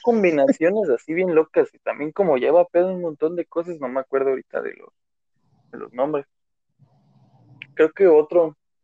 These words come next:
también que me gustó mucho, este es, es, este,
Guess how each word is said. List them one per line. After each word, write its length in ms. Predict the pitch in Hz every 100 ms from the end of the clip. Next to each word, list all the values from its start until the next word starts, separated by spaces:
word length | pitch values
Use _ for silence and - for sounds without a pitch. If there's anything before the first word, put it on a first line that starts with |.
| _ _ 143 - - - _ _
también 260 | 143 139 139
que 120 | 143
me 140 | 165 127
gustó 340 | 131 _ 143
mucho, 460 | 151 160 - 214 277 _ _ _ _ _ _ _ -
este 240 | 160 -
es, 180 | 185 147 _
es, 240 | - 151 -
este, 320 | 160 - 123